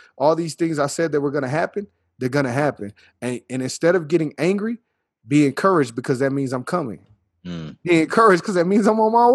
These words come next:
Speaker 1: way.
Speaker 2: Yeah.
Speaker 1: You know what I mean? Like,
Speaker 2: Yeah.
Speaker 1: we can't, we can't survive this without Christ. Like, we ain't gonna be able to do nothing without Jesus. That's why I'm so glad, like, you know what I'm saying? And and, but now is the time for us to really rev it up and really start preaching the word and really start preaching the truth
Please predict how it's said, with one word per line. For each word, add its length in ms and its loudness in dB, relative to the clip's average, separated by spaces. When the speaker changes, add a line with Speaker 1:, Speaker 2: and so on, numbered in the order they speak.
Speaker 1:
way. 140 2
Speaker 2:
Yeah. 140 0
Speaker 1:
You 60 4
know 80 6
what 100 6
I 60 -4
mean? 160 -6
Like, 180 0
Speaker 2:
Yeah. 80 -12
Speaker 1:
we 140 2
can't, 400 -6
we 140 -4
can't 260 -4
survive 480 -4
this 180 -4
without 340 -6
Christ. 340 -4
Like, 180 -6
we 120 2
ain't 100 -4
gonna 120 -4
be 100 -8
able 140 -2
to 80 -6
do 120 -8
nothing 240 -6
without 320 -4
Jesus. 340 -10
That's 200 -10
why 160 -2
I'm 160 -6
so 260 0
glad, 380 4
like, 240 -4
you 100 0
know 80 4
what 40 2
I'm 60 0
saying? 340 -2
And 180 -6
and, 140 -2
but 140 0
now 300 2
is 100 4
the 100 -4
time 240 0
for 220 -4
us 240 0
to 160 -4
really 480 -2
rev 360 0
it 80 2
up 280 0
and 160 -6
really 160 2
start 260 0
preaching 300 -2
the 60 -4
word 260 0
and 100 -6
really 140 -4
start 260 -2
preaching 300 -4
the 80 -4
truth 320 2